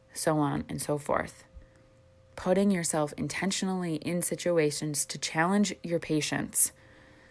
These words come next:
and test it out and build proof. You guys have talked about this so much before. Build proof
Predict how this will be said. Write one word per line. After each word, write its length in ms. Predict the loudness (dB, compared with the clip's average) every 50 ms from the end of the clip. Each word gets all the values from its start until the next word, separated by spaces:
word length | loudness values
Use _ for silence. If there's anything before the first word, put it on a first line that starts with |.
| -20 -20 -20 -20 -20 _ _ -4 0
and 140 | 0 2 2
test 260 | 2 0 0 0 2 2
it 100 | 4 4
out 260 | 6 6 4 2 2
and 200 | 0 -2 0 6
build 380 | 8 8 10 10 8 6 4 -2 -8 -10 -12
proof. 480 | -2 2 4 6 6 4 2 -2 -4
You 60 | 0
guys 180 | 4 4 4 4
have 80 | 2 0
talked 280 | -2 -8 -8 -6 0
about 180 | 0 0 2 2
this 140 | 2 2 2
so 280 | 2 2 0 0 2
much 220 | 2 0 0 0 -2
before. 280 | -2 2 4 2 2
Build 420 | 4 6 6 6 6 6 2 -2 -6
proof 560 | -4 0 2 4 6 6 4 4 0 -2